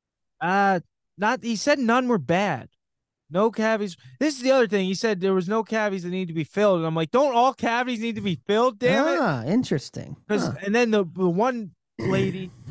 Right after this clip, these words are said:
Speaker 1: is sitting next to me going, "Oh, it's so unfortunate. Your cavities are in between your teeth. That's, oh, that's so unfortunate." And I'm sitting there like, "Damn,
Speaker 2: <laughs>
Speaker 1: shut your mouth, woman."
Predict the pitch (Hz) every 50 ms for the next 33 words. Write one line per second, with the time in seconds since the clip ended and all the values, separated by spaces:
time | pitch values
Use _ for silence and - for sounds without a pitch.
0 | - - 165 - - 226 202 190 185 190 190 185 - - - 185 185 185 175 180
1 | 170 156 - - _ _ _ _ _ - 151 151 147 143 135 - - - 165 156
2 | 151 151 147 139 - _ - 151 156 156 - - 151 143 139 127 139 135 - -
3 | 143 151 156 156 143 147 143 135 127 120 131 131 123 - _ _ _ _ - 151
4 | 143 139 127 - - - 156 165 170 170 160 156 143 123 - - 143 139 131 120
5 | - - 127 135 - - - - 147 147 143 139 135 131 123 - - - - 151
6 | 147 147 143 135 120 _ - 151 151 156 143 - - 135 120 - 135 160 190 233
7 | 233 - - 277 247 247 240 226 220 208 175 - - 277 349 262 208 - 220 -
8 | - 156 185 247 240 180 359 - - 330 277 269 285 285 311 311 330 277 262 -
9 | - _ - 226 233 226 220 -